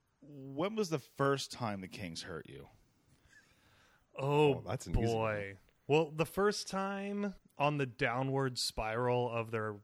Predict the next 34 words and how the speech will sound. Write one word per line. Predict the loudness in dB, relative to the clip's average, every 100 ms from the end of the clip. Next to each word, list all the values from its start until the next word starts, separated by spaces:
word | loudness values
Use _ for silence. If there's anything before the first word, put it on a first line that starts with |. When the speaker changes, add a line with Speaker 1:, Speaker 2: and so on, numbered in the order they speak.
| _
Speaker 2:
run | 0 0 0
where | 0
they | 0
were | 0
actually | -2 -2 -4
making | -4 -6 -4
the | -4
playoffs | -2 -2 -2 -4
and | -6
being | -6 -6
a |
decent | -6 -8 -8 -12
team | -8 -6 -4
when | -2
they | -4
traded | -6 -2 -2 -2 -2
Bibby. | -4 -4 -14 -20 _ _ _ _ _
I | -4
was | -4 -4
cool | 4 6
with | 6
them | 4 0
trading | 0 0 0 0
Weber, | 2 2 2 2 2
but | 0 0
once | -2 0
they | -2
made | -2 -2
that | -4
Mike | -2 -4 -4
Bibby | -6 -4
trade | -8 -6 -4 -2 -2 -6 -12 _ _ _
and | -4 -4 -2
got | 0 2 0